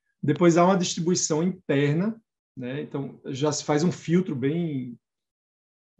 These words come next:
amplo aí nesse setor de triagem. Depois há uma distribuição interna por matérias e submatérias.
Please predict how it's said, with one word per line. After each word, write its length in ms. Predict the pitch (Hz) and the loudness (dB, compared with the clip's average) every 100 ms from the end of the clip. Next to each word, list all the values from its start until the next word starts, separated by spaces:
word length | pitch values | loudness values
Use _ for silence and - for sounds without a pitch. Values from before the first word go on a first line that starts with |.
| - - | -20 -8
amplo 420 | 139 151 143 143 | -2 0 0 0
aí 180 | 127 139 | 2 4
nesse 300 | 143 139 131 | 2 0 -6
setor 340 | - 139 135 | -8 -8 -6
de 120 | 123 123 | -8 -4
triagem. 600 | 160 123 120 139 175 - _ | -2 0 -2 -4 -8 -12 _
Depois 360 | 160 - 156 156 | -12 -2 0 4
há 80 | 170 | 4
uma 120 | 180 | 4
distribuição 500 | 170 - 170 - 170 | 0 -2 -2 -2 -4
interna 340 | 180 175 160 | -2 0 0
por 160 | 170 160 | 0 -2
matérias 600 | 185 185 180 208 226 202 | -2 -2 -4 -2 -2 -2
e 40 | |
submatérias. 840 | 208 - 185 214 202 - 120 117 | -6 -6 -4 -4 -6 -6 -6 -6